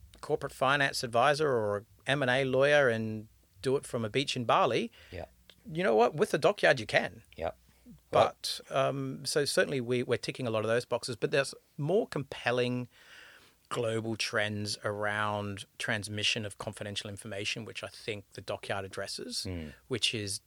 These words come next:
Speaker 1: data security and compliance. And everyone,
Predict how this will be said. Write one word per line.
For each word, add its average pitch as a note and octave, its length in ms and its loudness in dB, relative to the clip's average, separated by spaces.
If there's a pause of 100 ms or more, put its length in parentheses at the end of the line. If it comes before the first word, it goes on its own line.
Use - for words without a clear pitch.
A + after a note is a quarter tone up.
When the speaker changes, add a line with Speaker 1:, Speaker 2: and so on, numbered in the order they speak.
(120)
Speaker 1:
data B2 220 4
security F#3+ 640 -4 (400)
and G#2 140 -8
compliance. - 800 -6
And G#2+ 300 -6 (400)
everyone, C3 580 2